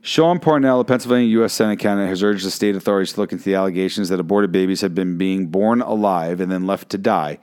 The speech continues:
so that their organs could be used for scientific research at the University of Pittsburgh. How's that sound? How's that sound for you? It's pretty gross, isn't it?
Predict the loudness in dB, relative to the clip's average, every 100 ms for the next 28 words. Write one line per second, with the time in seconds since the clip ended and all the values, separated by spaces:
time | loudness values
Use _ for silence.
0 | -20 -20 -20 -6 -2 -2 -2 0 0 0
1 | -2 -4 -2 -2 -2 -6 -4 -2 -2 -4
2 | -6 -4 -4 -2 -2 -4 -8 -8 -4 -4
3 | -2 -4 -4 -6 -4 -6 -6 -8 -8 -14
4 | _ _ _ _ _ _ _ _ _ _
5 | _ _ 0 2 2 0 -4 -6 -12 _
6 | _ _ _ _ _ _ _ _ _ _
7 | _ _ _ _ _ _ _ _ _ _
8 | -4 0 2 2 0 -2 -2 -4 -6 -10
9 | _ _ _ _ _ _ _ _ _ _
10 | _ _ _ _ _ _ _ _ _ _
11 | _ _ _ _ _ _ _ _ -6 -2
12 | 0 2 0 0 -4 -6 -4 -4